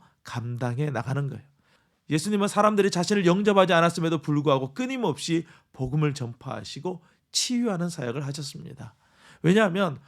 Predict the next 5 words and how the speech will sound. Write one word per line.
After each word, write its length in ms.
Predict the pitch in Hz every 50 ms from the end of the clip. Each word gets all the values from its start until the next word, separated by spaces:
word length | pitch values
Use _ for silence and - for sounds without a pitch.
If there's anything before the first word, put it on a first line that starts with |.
| _ _
한 520 | - - - - 262 277 277 262 254 208
영혼이라도 760 | 143 123 123 147 175 185 180 165 147 127 127 127 139 156 151 147
더 360 | - 131 156 180 185 185 -
구원하는 480 | - - 156 160 160 156 139 131 131 127
것이 380 | 120 113 - - 185 196 180